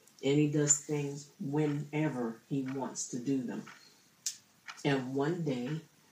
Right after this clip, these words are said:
I know something's gonna happen that is awesome, that is gonna knock my socks off. I know it's gonna happen. I can feel it in my spirit.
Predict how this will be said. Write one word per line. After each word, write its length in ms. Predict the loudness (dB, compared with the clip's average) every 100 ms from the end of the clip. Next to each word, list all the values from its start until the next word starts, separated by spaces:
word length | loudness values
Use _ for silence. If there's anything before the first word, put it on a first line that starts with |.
| _ _ _ 0
I 260 | 2 4 2
know 480 | 0 -2 -2 -4 -6 _ _ _ -20 -20 -10
something's 520 | 0 0 0 0 0 2
gonna 180 | -2
happen 640 | -2 -4 -4 -4 -6 -6 -8 _ _ _ -2
that 180 | 2 2
is 220 | 2 0
awesome, 540 | 0 2 2 0 -2 -2 0
that 120 | 0
is 140 | 0
gonna 200 | 0 0
knock 560 | 0 0 0 2 0 -2
my 300 | -2 0 2
socks 600 | 4 4 4 0 -2 -6
off. 360 | -4 -4 -6 -14 _ _ _ _ _ -20 -20 _
I 120 | 0 4
know 180 | 4
it's 140 | 4 0
gonna 120 | -4
happen. 360 | -6 -8 -8 -6
I 60 |
can 120 | -2 0
feel 280 | 0 0
it 80 | 0
in 100 | -2
my 80 | 0
spirit. 460 | 0 0 -2 -6